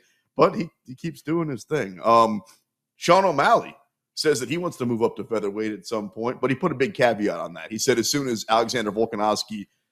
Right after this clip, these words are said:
is no longer there, I agree with him. I mean, it's fun to say, "I wanna be champ, champ." It's also cool to realize that you need to stay in your lane sometimes. What I'm telling you is O'Malley would get his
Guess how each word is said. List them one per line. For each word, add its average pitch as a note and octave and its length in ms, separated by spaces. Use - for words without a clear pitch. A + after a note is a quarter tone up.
is A2+ 180
no B2 200
longer G#2+ 460
there, F#2+ 400
I C#3+ 80
agree B2+ 260
with G2+ 180
him. D2+ 300
I A#2 40
mean, A#2+ 140
it's A2+ 160
fun C#3+ 300
to B2 60
say, B2 180
"I A#2 40
wanna A2+ 200
be A2 120
champ, A2+ 320
champ." G2+ 320
It's G2+ 100
also A#2 260
cool B2 260
to G#2 80
realize G2+ 520
that G#2+ 180
you C3 100
need C#3+ 80
to B2+ 60
stay C3 220
in A2+ 80
your G#2 120
lane A2 260
sometimes. F#2 540
What B2+ 120
I'm A#2+ 80
telling A#2 280
you G2 120
is G2 100
O'Malley G#2 300
would G2 140
get G2 100
his F#2+ 160